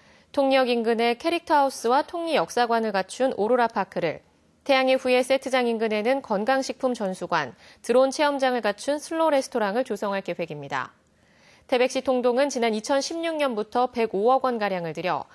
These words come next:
통리장터를 정비하고 태양의 후예 공원 등을 조성했습니다.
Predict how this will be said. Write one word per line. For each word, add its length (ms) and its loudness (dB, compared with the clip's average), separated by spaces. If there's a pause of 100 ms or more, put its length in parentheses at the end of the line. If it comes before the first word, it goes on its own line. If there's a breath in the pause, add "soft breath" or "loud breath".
(260 soft breath)
통리장터를 720 0
정비하고 760 -2
태양의 360 -2
후예 220 -2
공원 400 -2
등을 300 -4
조성했습니다. 800 -8